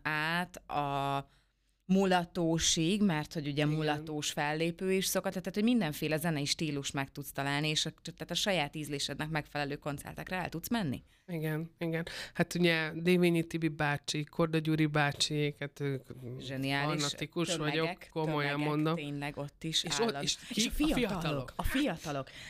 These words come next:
Speaker 1: Tehát az, hogy Korda Gyuri bácsi koncerten nem a anyukám korosztálya áll az első
Speaker 2: Igen.
Speaker 1: sorba,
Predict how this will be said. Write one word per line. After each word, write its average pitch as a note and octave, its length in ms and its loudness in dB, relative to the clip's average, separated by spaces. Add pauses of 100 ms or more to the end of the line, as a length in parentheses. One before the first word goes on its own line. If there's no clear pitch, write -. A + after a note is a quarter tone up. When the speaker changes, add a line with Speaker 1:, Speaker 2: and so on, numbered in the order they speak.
Speaker 1:
Tehát A3 340 2
az, B3+ 80 -6
hogy F3+ 120 -8
Korda A3 360 0
Gyuri F#3 220 -2
bácsi F#3 380 0
koncerten G3 800 0 (280)
nem C#4 380 2
a E3 420 2
anyukám F3+ 520 -2
korosztálya D#3 960 0
áll D#3 240 -2
az D#3 140 -4
első D3+ 320 0
Speaker 2:
Igen. D#3 100 0
Speaker 1:
sorba, F3 360 0